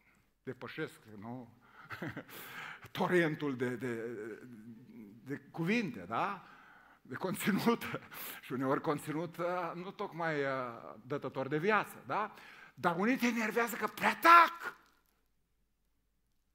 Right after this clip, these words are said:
Rebelii pasivi. Știți că există? Da.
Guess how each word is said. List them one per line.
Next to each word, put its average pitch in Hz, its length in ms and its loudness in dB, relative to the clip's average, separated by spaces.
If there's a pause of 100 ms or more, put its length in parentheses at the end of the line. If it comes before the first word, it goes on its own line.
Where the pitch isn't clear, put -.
(2500)
Rebelii 185 600 2
pasivi. 160 680 -6
Știți - 280 -10
că 151 60 -8
există? 214 560 -6 (1700)
Da. 330 440 -6